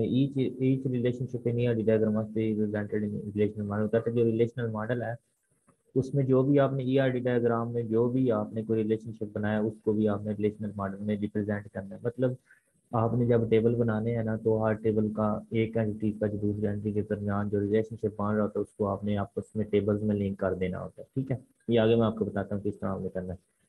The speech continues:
Representation depends on the nature of the relationship। कहता है जो representation होती है वो आपके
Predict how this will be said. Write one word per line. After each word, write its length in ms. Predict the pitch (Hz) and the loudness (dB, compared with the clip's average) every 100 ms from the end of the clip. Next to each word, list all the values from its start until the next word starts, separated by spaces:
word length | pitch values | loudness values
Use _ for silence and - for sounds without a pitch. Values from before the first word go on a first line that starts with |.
| _ _ | _ _
Representation 880 | 131 131 135 131 131 131 135 139 147 131 | 2 4 4 4 2 4 2 2 0 2
depends 360 | 123 131 127 123 | 0 0 2 0
on 120 | 120 | 0
the 40 | 113 | 0
nature 260 | 110 120 117 | -2 0 0
of 100 | 107 107 | 0 -2
the 80 | 98 | 0
relationship। 480 | 98 98 107 - 95 - _ _ _ | 0 0 -2 -2 -6 -10 _ _ _
कहता 200 | 123 123 | 0 2
है 60 | 123 | 2
जो 80 | |
representation 760 | 123 123 117 117 117 127 127 139 | 2 2 2 0 2 0 0 0
होती 300 | 107 - 113 | 0 -4 -2
है 60 | 117 | 2
वो 120 | 117 | 2
आपके 380 | 113 110 120 | 2 0 -2